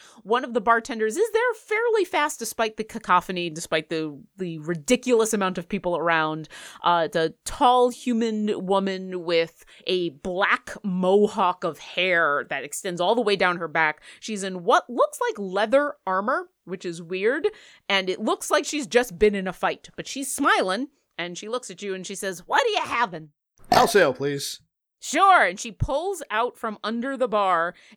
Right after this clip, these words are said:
Speaker 1: a, a glass tankard already filled with air, ale and shoves it over to you.
Speaker 2: Sweet.
Speaker 1: Silver.
Speaker 2: Yep. I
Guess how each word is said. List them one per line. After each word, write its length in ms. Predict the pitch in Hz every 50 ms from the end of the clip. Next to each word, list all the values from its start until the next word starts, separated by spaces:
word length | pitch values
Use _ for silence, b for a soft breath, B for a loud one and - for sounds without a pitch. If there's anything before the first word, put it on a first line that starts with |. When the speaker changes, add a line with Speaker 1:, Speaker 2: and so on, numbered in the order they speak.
| b -
Speaker 1:
a, 380 | 196 196 190 180 180 180 180 170 - _ _
a 140 | 180 185 170 151 151 -
glass 500 | - 208 190 202 214 240 285 320 - -
tankard 540 | - - 262 240 247 254 302 294 311 285 302 - _ _ _ -
already 460 | 220 233 247 269 285 285 285 285 294
filled 280 | - - 240 247 226
with 200 | 226 220 220 220 -
air, 420 | 170 185 214 247 269 311 349 339 _ _ -
ale 340 | 233 233 240 269 359 370 - _ _ _ _ _ _
and 300 | 185 196 190 175 170 -
shoves 280 | - - - 233 233
it 120 | 226 214 202
over 160 | 175 151 160
to 120 | - -
you. 200 | 131 95 87 - - _ _ _ _ _ _ _
Speaker 2:
Sweet. 300 | - - - - - 127
Speaker 1:
Silver. 360 | - - 370 247 247 190 - - _ _ _ _ _ _ _ _
Speaker 2:
Yep. 240 | 180 220 302 - _ _ _ _ _ _ _
I 300 | - 156 160 160 156